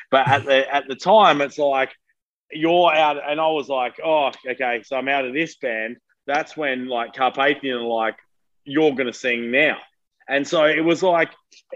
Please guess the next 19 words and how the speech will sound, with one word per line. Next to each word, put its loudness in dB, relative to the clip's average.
within 2
the 0
space -4
of, -2
like, 0
a 0
month 0
or 2
something, -4
I 2
was 6
singing 2
in -2
another 2
relatively 0
decent 2
sized 0
band. 2
And 2